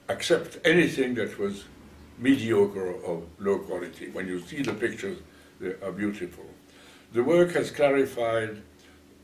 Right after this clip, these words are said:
very important functions, cell functions, especially the way secretion takes place, secretion of proteins.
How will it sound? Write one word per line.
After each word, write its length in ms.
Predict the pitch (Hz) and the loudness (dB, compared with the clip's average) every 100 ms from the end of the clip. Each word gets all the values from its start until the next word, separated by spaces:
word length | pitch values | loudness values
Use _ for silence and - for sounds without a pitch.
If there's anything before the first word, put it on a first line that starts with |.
| - | -20
very 540 | 98 120 147 151 143 - | -4 2 4 4 0 -2
important 720 | 117 117 113 107 107 98 - - _ _ - - - - - | -4 -2 -4 -4 -8 -10 -12 -20 _ _ -20 -20 -20 -20 -20
functions, 680 | - 147 131 - - - - - - - - | -2 0 0 -2 -8 -14 -18 -20 -20 -20 -6
cell 260 | - 139 135 | 0 2 2
functions, 540 | 110 92 - 95 85 | -2 -4 -6 -10 -8
especially 760 | 110 - - 131 - 113 113 95 - - - - - | -6 -6 0 0 0 -2 -2 -6 -10 -18 -20 -20 -6
the 80 | 104 | 2
way 300 | 120 120 120 | 4 4 2
secretion 760 | - 113 - 151 - 87 73 - - - - | -2 -4 0 0 2 -4 -8 -16 -20 -20 -20
takes 260 | - 104 - | -4 -2 -2
place, 400 | - 85 73 - - | -6 -8 -8 -16 -14
secretion 580 | - 101 135 123 - 98 | -12 -6 -4 -4 -4 -6
of 140 | 98 | -8
proteins. 600 | - 110 - 87 87 - | -6 -6 -6 -10 -10 -16